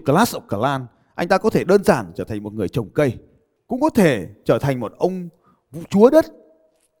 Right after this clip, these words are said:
cũng có thể trở thành lãnh chúa của các lãnh chúa, bất kể. Nhưng trong cuộc đời, mình coi nó là một đứa trẻ con, nên nó phải trốn cuộc đời này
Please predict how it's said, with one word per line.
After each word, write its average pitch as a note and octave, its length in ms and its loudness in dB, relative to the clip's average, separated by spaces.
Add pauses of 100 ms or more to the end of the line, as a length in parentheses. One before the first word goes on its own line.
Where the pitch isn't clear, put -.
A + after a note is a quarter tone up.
(200)
cũng B3 160 0
có C#4+ 60 -2
thể F3+ 200 4
trở B2+ 160 -2
thành A2+ 220 -6
lãnh A3+ 180 -4
chúa B3 220 0
của D4 80 -2
các F3 160 -4
lãnh D#3+ 180 -8
chúa, C#3+ 240 -6 (480)
bất - 180 -4
kể. - 120 -6 (440)
Nhưng A3 120 -6
trong G#3+ 180 0
cuộc D3 180 -4
đời, F#2+ 280 -6 (240)
mình B2 180 -10
coi C#3+ 180 -2
nó C3 140 -8
là C#3+ 80 -6
một F#2 140 -14
đứa G#2+ 100 -4
trẻ - 120 -12 (100)
con, A2 160 -10 (800)
nên D3+ 200 -2
nó D#3 80 -6
phải A2 220 -10
trốn E3 260 2
cuộc - 220 -6
đời G2 200 -2
này E2+ 240 -14